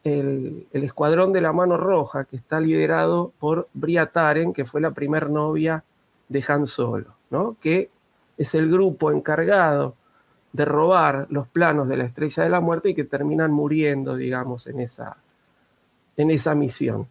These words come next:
¿no? Así que, este, y bueno, y se puede ver ahí esta facción más aguerrida, más, este, al estilo de la que, lo que hoy es, eh, So Guerrera, ¿no? Este, esta facción que no,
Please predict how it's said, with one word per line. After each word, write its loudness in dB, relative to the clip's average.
¿no? 0
Así -2
que, 0
este, -2
y 2
bueno, 6
y 0
se 0
puede 2
ver 2
ahí 4
esta 0
facción 0
más 2
aguerrida, 2
más, -2
este, -2
al 0
estilo 2
de 4
la 0
que, -2
lo -2
que -2
hoy 2
es, -8
eh, -6
So -2
Guerrera, -2
¿no? 0
Este, -6
esta -8
facción -2
que -2
no, 0